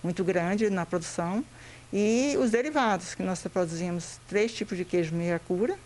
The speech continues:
né? E um chama Brasília, que foi criado pelo meu marido, tem um sabor muito especial.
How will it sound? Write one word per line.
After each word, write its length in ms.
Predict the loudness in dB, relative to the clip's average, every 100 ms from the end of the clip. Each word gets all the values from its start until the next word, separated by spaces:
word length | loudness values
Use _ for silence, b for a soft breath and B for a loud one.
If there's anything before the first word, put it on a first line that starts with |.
| -12
né? 240 | -4 -2 -4 -8 B B B B B
E 120 | -2 2
um 160 | 4
chama 300 | 4 2 2
Brasília, 680 | 4 2 2 2 2 2 0 -4 -20 B B B
que 100 | -6
foi 160 | -2 0
criado 280 | 2 0
pelo 180 | 2 0
meu 100 | 0
marido, 400 | 2 2 2 0
tem 140 | 0 -2
um 40 |
sabor 520 | 0 0 2 2 2 -4
muito 520 | -4 0 2 2 -2 -10
especial. 680 | -4 -2 0 0 2 -2